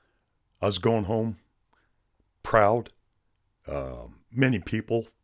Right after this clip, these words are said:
you know, looked at me 'cause Desert Shield again was kicking off. And they asked me where I was going. I said I was going home.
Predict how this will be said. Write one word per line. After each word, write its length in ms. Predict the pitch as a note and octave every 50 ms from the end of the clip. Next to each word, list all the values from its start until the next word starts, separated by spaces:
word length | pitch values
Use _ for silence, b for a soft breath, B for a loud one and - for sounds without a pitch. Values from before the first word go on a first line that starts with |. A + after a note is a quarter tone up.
| _ _ _ _ _ _ _ _ _ _ -
you 80 | G#2 G2
know, 120 | F2+ E2+
looked 300 | E2 F2 G2+ G#2 - -
at 160 | G2+ E2 -
me 100 | G2+ F#2+ F2
'cause 240 | - A2 E2 D2 D2+
Desert 360 | E2 F2+ G2+ F#2+ E2 E2 D2+
Shield 360 | - - - F2+ F2 E2+ D#2+
again 400 | E2+ E2 D#2+ F2 F2 E2 E2+ D#2 _ _
was 140 | - D#2 -
kicking 320 | - - D#2 D2+ - D2 D2+
off. 260 | D#2+ D#2+ E2 - _ B B B B B B B B B B B B -
And 120 | - F#2+
they 100 | G2 F#2
asked 180 | F2+ F2+ - -
me 80 | F2+ E2
where 160 | D2 D#2 D#2
I 20 | D2
was 100 | C#2 -
going. 240 | - D2+ D2+ D2+
I 80 | D2+ D2+
said 160 | D2 - -
I 40 | C#2+
was 120 | C#2 B1+
going 240 | C2 C#2+ C#2+ C#2 C2+
home. 220 | B1+ B1+ A#1 A1